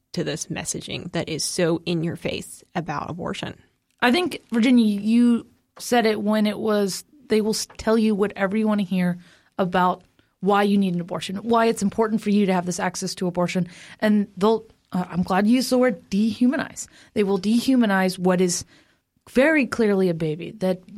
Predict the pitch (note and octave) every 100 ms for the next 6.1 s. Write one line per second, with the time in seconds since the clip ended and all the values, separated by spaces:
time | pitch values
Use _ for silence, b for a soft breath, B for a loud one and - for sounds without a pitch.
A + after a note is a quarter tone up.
0 | - - C4 C#4 A#3 A3 G3+ A3 A#3 F#3+
1 | F#3+ E3+ G#3+ G#3+ G#3+ - C#4+ C4+ - A#3+
2 | B3 C4 - A#3+ B3+ G3+ G#3 A3 G3+ G#3
3 | G3 G3 F3 - A3+ C4 A3 G3 G#3 A3+
4 | F#3+ G#3 G#3+ G3 A3 - G3+ F3 - G#3
5 | G#3+ F#3 F3 B B B B G#3+ B3+ C4